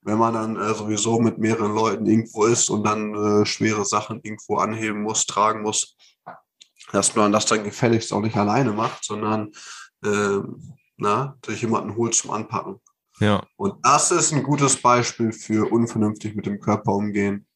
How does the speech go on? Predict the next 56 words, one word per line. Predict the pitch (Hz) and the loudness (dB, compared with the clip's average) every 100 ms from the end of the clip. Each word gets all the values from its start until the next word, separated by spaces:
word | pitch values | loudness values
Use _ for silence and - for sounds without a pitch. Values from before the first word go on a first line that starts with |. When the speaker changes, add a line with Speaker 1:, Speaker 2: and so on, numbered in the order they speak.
| _ _ _ _ _ | _ _ _ _ _
Speaker 2:
Safe. | - 90 87 | -8 -4 -2
Speaker 1:
Weil | 98 98 101 101 98 - | 2 2 2 0 -2 -4
das | 85 85 - - | -4 -4 -6 -10
geht | - 107 104 | -2 -2 0
gar | 104 107 104 | 2 2 2
nicht. | 98 - 120 | 0 -2 2
Speaker 2:
Aber | 127 | 2
ich | 127 | 4
glaub, | 156 175 | 2 2
das | 175 143 | 2 0
r-, | 123 120 160 | -2 0 2
rührt | 180 | 4
aus | 160 - | 4 2
so | |
einer | 147 127 | 2 2
Ego-Perspektive | 151 202 - - 110 - 101 113 104 | 0 0 -2 -2 -4 -4 -4 -2 0
her, | 101 95 | 2 2
ne? | 95 135 | 2 2
Weil, | 123 117 | 4 4
weißt | 117 - | 4 2
du | 151 | 4
Speaker 1:
Ja. | |
Speaker 2:
gerade | 131 151 139 | 6 6 4
eben | 135 135 | 4 4
aus | 123 - | 2 2
Joke | 151 170 - | 2 2 4
auch | 110 | 4
Speaker 1:
Ja. | 104 | 4
Speaker 2:
gesagt | 110 143 190 147 | 4 4 2 -2
hast, | 156 - | -2 -2
so, | 131 135 151 | 2 4 4
"Ey, | - 117 120 | 2 2 2
du | 113 | -2
bist | 123 - | -2 0
doch | 113 | 2
nur | 117 110 | 4 4
ein | |
Mensch, | 110 117 156 180 | 4 4 2 0
so, | - 131 143 | 2 2 4
ist | 123 - | 2 -2
doch | 107 | -2
in | 104 | 2
Ordnung." | 110 147 131 139 151 - - _ _ - | 4 4 2 2 0 -12 -20 _ _ -2
Und, | 110 107 110 | 2 2 4
äh, | 113 107 107 107 - | 6 6 6 4 2
und | 110 110 | 0 2
dann | 110 | 2
meinst | 107 107 - | 2 0 0
du | 113 | 2
aber | 104 104 | 4 2
so, | 107 | 2
"Nee, | 107 120 | 4 4
ich | 123 - | 4 2
bin | 123 | 2
Maschine", | 117 107 - 165 170 143 | 2 0 0 2 2 2
so, | 123 127 147 180 | 2 0 2 0